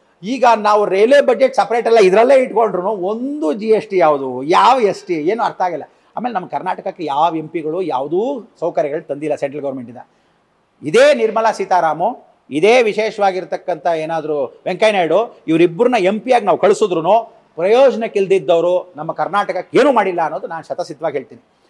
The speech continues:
ಇದಕ್ಕೆಲ್ಲ ಕಾರಣ ಏನು ಅಂದ್ರೆ ಒಂದು ಮೋದಿಗೋಸ್ಕರ, ರಾಮನ್ಗೋಸ್ಕರ, ಈ ಸಲ ಅಯೋಧ್ಯೆಗೋಸ್ಕರ. Next ಏನಾದರೂ ಮೋದಿ ಬಿಟ್ರೆ ಯಾರಾದ್ರೂ ಬರ್ಬೋದು ಅಂದ್ರೆ ನಮ್ಮ ಹಬ್ಬ ಅಂದ್ರೆ ಯೋಗಿ ಆದಿತ್ಯನಾಥನ್ ಬರ್ಬಿಟ್ರೆ ಬಿಟ್ರೆ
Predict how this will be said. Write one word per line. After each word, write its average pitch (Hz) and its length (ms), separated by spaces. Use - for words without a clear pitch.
ಇದಕ್ಕೆಲ್ಲ 143 540
ಕಾರಣ 233 380
ಏನು 196 120
ಅಂದ್ರೆ 185 340
ಒಂದು 175 280
ಮೋದಿಗೋಸ್ಕರ, 180 800
ರಾಮನ್ಗೋಸ್ಕರ, 175 720
ಈ 143 60
ಸಲ 151 180
ಅಯೋಧ್ಯೆಗೋಸ್ಕರ. 165 800
Next - 360
ಏನಾದರೂ 220 680
ಮೋದಿ 208 220
ಬಿಟ್ರೆ 202 320
ಯಾರಾದ್ರೂ 185 300
ಬರ್ಬೋದು 185 320
ಅಂದ್ರೆ 208 360
ನಮ್ಮ 220 160
ಹಬ್ಬ 180 280
ಅಂದ್ರೆ 185 220
ಯೋಗಿ 175 360
ಆದಿತ್ಯನಾಥನ್ 165 720
ಬರ್ಬಿಟ್ರೆ 156 420
ಬಿಟ್ರೆ 147 500